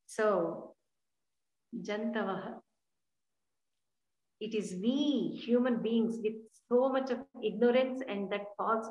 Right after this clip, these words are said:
I, aham. We think we are, we humans are totally different from the rest of the world. So we are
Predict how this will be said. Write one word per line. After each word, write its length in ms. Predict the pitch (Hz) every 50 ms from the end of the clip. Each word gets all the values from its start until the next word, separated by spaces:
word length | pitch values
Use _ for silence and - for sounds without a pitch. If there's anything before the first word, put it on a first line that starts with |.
| -
I, 240 | - 208 208 185 165 - - -
aham. 500 | 180 - - - - 202 180 160 160 - - _ _ _ _ _ _ _ _ _ _ _ _ _ _ _ _ _ _ _ _ _ _ -
We 320 | 202 208 277 285 277 277
think 340 | 285 302 311 302 254 202 190
we 180 | 220 233 240 247
are, 540 | 240 233 247 262 269 277 285 285 285 - - 214 233 - -
we 340 | 226 247 269 254 - - -
humans 600 | 226 233 240 269 269 302 311 254 - - - - - -
are 300 | 185 214 233 233 226 - -
totally 520 | 254 247 240 240 262 277 269 285 262 -
different 580 | 202 214 220 220 262 277 277 277 277 277 - -
from 420 | 247 220 190 160 170 - - - - _ _ _ _ _ _ _ _ -
the 100 | 214 202
rest 500 | 190 226 269 277 277 - 285 - - 277
of 180 | 269 254 - -
the 100 | 240 220
world. 480 | 190 - 190 190 185 - - - - - _ _ _ _ _ _ _ _ _ _ _ _ _ _ _ _ _ _ _ _ _ _ _ _ _ _ _ _
So 560 | - - 247 240 220 190 185 208 233 233 226 233
we 240 | 226 226 226 233 - -
are 380 | 202 208 214 - - - -